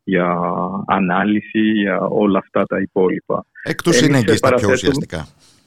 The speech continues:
Speaker 1: παραθέτουμε και μαζί με το, με την έκθεση ένα χρονολόγιο που περιγράφει λίγο τα στάδια της, της δικιάς μου ιστορίας σε σχέση με την ιστορία την, ε,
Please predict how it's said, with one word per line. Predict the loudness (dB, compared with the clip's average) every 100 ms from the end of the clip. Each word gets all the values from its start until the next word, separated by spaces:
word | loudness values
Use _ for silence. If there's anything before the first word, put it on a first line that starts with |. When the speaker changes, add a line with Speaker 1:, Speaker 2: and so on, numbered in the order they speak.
| _ _ _ _ _ _ -10 -2
Speaker 1:
παραθέτουμε | 2 4 4 2 4 4 2
και | 2 2
μαζί | 2 2 2
με | 2
το, | 2 2
με | 4 4 2
την | 2 2
έκθεση | 2 0 -2 0
ένα | 2 0 0
χρονολόγιο | 2 4 4 6 4 4 2 0 -2
που | -4 0
περιγράφει | 2 4 2 2 0
λίγο | 0 0 2
τα | 0 0
στάδια | 2 2 4 0 0
της, | -4 -4 _ -20 -20 _ _
της | -2 0
δικιάς | -2 2 2 2 0
μου | -4
ιστορίας | 0 2 4 2
σε | 0 -2
σχέση | -2 0
με | -2
την | 0 0
ιστορία | 0 0 2 4 2 2
την, | -2 -4
ε, | -4 -4 -6 -8